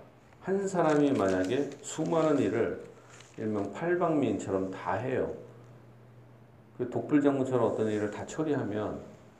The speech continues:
그 공동체는 불행하다. 그러니까 목사가 설교도 잘하고 뭐 청소도 잘하고 모든 것을 다 하면은 평신도가 할 게 없어요.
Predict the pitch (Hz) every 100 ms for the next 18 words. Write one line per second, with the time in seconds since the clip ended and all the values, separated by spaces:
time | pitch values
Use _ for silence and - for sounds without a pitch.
0 | - - - - - - 123 110 95 -
1 | - 117 131 123 - 110 104 - 107 95
2 | 85 73 - - - - - - - -
3 | 98 98 107 - 123 101 104 98 - -
4 | - - 175 - 131 127 101 107 107 107
5 | 104 - - - - - - 113 - 170
6 | 147 139 127 117 107 107 95 - - 349
7 | 320 247 - - - 127 127 131 117 214
8 | 233 233 180 156 240 277 339 - 101 85